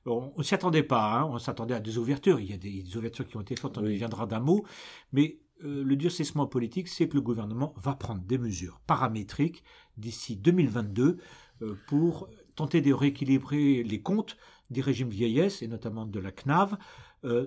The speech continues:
Speaker 1: tout ça, ça se conçoit bien. Pourquoi ? Parce que si vous, vous démarrez un nouveau système avec des déficits, vous n'êtes plus crédible.
Speaker 2: Pourtant, ils avaient laissé filer, entre guillemets, les déficits au dernier P F S S, enfin au P F S S actuellement en cours.
Speaker 1: Alexandre, les travaux du corps d'avant deux mille dix-sept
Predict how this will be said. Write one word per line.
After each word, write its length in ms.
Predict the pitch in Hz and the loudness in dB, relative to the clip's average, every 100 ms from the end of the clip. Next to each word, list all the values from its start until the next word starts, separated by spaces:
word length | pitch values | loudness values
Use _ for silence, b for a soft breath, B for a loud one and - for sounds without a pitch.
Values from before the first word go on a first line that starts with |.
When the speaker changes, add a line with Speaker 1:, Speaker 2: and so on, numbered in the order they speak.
| - | -2
Speaker 1:
tout 120 | 202 | -2
ça, 160 | - 240 | 0 0
ça 180 | - 202 | 0 -4
se 100 | - | -2
conçoit 320 | 180 - 190 | -4 0 0
bien. 200 | 196 233 | 0 -4
Pourquoi ? 440 | - - 120 85 - | -4 -6 -4 -4 -6
Parce 120 | 165 | -8
que 120 | - | -6
si 480 | 175 - - 254 165 | -6 -2 4 4 2
vous, 340 | 135 - 143 151 | -14 -10 -10 -8
vous 100 | 123 | -4
démarrez 540 | 120 220 214 190 202 - | 0 4 4 4 2 4
un 80 | |
nouveau 240 | 143 214 233 | 4 4 2
système 480 | - 113 - 92 87 - b b - | -2 -4 -6 -10 -10 -16 b b -4
avec 180 | 135 | -2
des 120 | 113 120 | 0 2
déficits, 680 | 233 233 120 - 139 139 _ - | 2 2 -4 0 -2 -2 _ -4
vous 80 | |
n'êtes 160 | 131 110 | -4 -4
plus 100 | - | -8
crédible. 460 | - 87 - - _ _ _ _ - B B - | -10 -14 -14 -20 _ _ _ _ -20 B B -16
Speaker 2:
Pourtant, 260 | 107 170 | -4 0
ils 140 | 196 120 | 0 0
avaient 140 | 113 | -2
laissé 360 | 107 104 131 117 - | -2 -6 -8 -8 -18
filer, 380 | - - 180 180 | -18 -6 2 4
entre 240 | 170 - 135 | 4 2 -6
guillemets, 400 | 117 135 151 139 | -4 -2 0 2
les 100 | 117 | 2
déficits 480 | 110 - 110 175 156 | 0 -4 -8 -6 -2
au 80 | 117 | 0
dernier 220 | 110 107 | 0 -2
P 100 | 101 | -4
F 80 | 92 | -8
S 120 | - | -10
S, 100 | 185 | -8
enfin 100 | - | -4
au 60 | 113 | 0
P 120 | 127 | 2
F 40 | |
S 40 | 123 | 0
S 80 | 127 | -4
actuellement 320 | - 110 117 | -4 -4 -4
en 40 | 151 | -2
cours. 240 | 190 - _ - | -6 -6 _ -2
Speaker 1:
Alexandre, 500 | 139 - - 95 98 - | 0 0 -4 -8 -10 -8
les 160 | 127 | -6
travaux 260 | - 170 180 | 0 2 2
du 140 | 131 | 0
corps 420 | - 120 101 95 - - | -2 -2 -2 -4 -14 -8
d'avant 300 | 127 175 185 | -2 0 2
deux 80 | 147 | 2
mille 180 | 131 113 | 0 -4
dix-sept 420 | 120 - 180 | -4 -4 -4